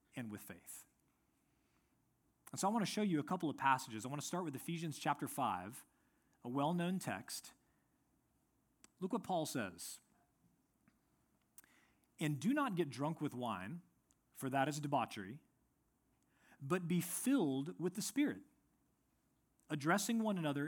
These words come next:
in psalms and hymns and spiritual songs, singing and making melody to the Lord with your heart, giving thanks always and for everything to God the Father in the name of our Lord Jesus Christ,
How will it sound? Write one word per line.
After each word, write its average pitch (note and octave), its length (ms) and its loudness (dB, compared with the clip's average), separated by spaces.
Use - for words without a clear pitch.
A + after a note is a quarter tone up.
in A#2+ 120 -4
psalms C#3+ 680 -2
and B2 140 -4
hymns C3+ 420 -6
and B2 180 -4
spiritual A3 540 -2
songs, G#2+ 560 -4
singing C#3 720 0
and D3+ 160 0
making D#3+ 380 0
melody G3 400 4
to G#3+ 120 -2
the G3+ 80 2
Lord A#2 460 0
with C#3+ 240 0
your D3 140 0
heart, - 420 -6
giving G#3+ 320 4
thanks F#3 540 0
always C3 680 0
and D#3 220 -2
for C3+ 280 0
everything C3+ 520 0
to A2+ 120 -4
God C3 280 4
the F3+ 60 -4
Father A2 500 0
in A3 140 2
the G3 80 4
name F3 540 0
of D#3+ 220 -2
our D3 260 2
Lord C3+ 340 0
Jesus C3 400 -4
Christ, - 500 -8